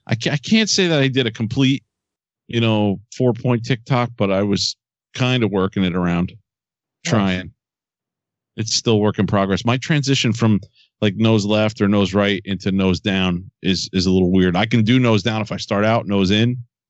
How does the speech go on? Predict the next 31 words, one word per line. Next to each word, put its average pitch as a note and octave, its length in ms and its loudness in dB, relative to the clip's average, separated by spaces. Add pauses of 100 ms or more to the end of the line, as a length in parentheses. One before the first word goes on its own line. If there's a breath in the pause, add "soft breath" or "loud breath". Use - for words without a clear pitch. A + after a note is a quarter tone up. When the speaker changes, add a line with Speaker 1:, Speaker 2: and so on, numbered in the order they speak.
(320)
Speaker 1:
but F#2 180 0 (100)
it's E2 300 0
just, - 340 -2
uh, - 200 -4 (200)
it's - 160 -8
the - 60 -8
transitioning G2 720 0
in F#2 80 2
and F2+ 120 2
out F2+ 120 0
of E2+ 60 0
that F2 240 -2 (200)
I F2+ 60 -6
gotta F2 160 0
work E2 280 0
on F2 100 2
a F2+ 40 2
little F#2 160 4
bit. E2+ 220 2 (680)
So B2+ 440 2
I'll A#2 140 -2
talk E3+ 220 -4
about D#3+ 180 0
the B2 100 0
worst B2+ 480 2
thing A2 200 0
that G2+ 180 0
happened, G2+ 480 -4 (320)
I G2 100 -2
guess, G2 300 -4
first A2+ 640 -2